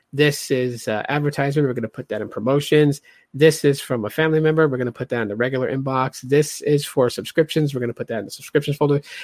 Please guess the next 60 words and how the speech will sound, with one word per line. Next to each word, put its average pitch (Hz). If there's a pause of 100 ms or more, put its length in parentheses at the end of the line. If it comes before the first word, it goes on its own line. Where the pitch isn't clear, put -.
(140)
And 156
I 175
can 190
just 165
choose 170 (300)
which 147
emails 160
I 131
wanted 123
to 110
read. 135
If 113
I 117
wanted 156
to 127
read 143 (680)
about 131
all 170
my 185
bills, 135
and 120
I 113
go 127
into 143
my, 120
to, 117
to -
my 135
billing 135
or 120
my 117
subscription 156
folder 120 (320)
in 147
Inbox 131
by 127
Gmail, 139
and 139 (100)
all 196
the 180
emails 185
I 160
have 151
to 151
pertain 151
to 135
subscriptions 156
and 110
payments 160
that 117
are 110
due 165
are -
all 170
right 147
there 143
for 139
me 123
to 120
read. 95